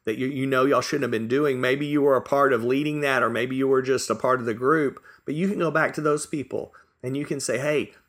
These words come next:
Jesus has changed my life. He can change your life too."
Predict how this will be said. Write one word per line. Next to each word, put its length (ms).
Jesus 420
has 140
changed 580
my 140
life. 260
He 120
can 160
change 420
your 120
life 380
too." 420